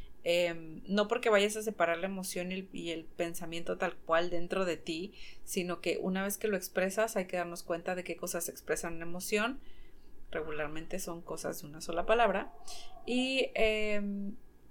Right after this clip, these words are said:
y los pensamientos que sí son como un poquito como un enunciado, es-, esos enunciados que tenemos en la cabeza, em,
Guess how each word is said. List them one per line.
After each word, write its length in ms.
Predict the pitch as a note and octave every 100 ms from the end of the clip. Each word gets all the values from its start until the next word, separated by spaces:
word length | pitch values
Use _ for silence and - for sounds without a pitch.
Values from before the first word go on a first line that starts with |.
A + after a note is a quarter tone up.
| -
y 240 | A3 A3+
los 240 | A3 G3
pensamientos 800 | - - F#3 F3+ G#3 G#3+ F#3+ F#3
que 140 | F#3+ E3+
sí 140 | -
son 180 | - F3
como 180 | F3 F3
un 80 | E3
poquito 480 | E3+ - - F3 F3+
como 260 | - D#3
un 180 | E3 F3
enunciado, 680 | G3+ G3+ F#3 - F3 D#3+ - -
es-, 320 | - - - -
esos 280 | - F3+ F#3
enunciados 640 | F#3+ F3+ F3+ G#3+ G3+ G3+ G3+
que 80 |
tenemos 340 | - G3 E3+ -
en 80 | F3
la 120 | -
cabeza, 500 | - F3+ F#3 A#3+ C4+ - - - - - - -
em, 640 | - E3+ E3 D#3+ D3+ -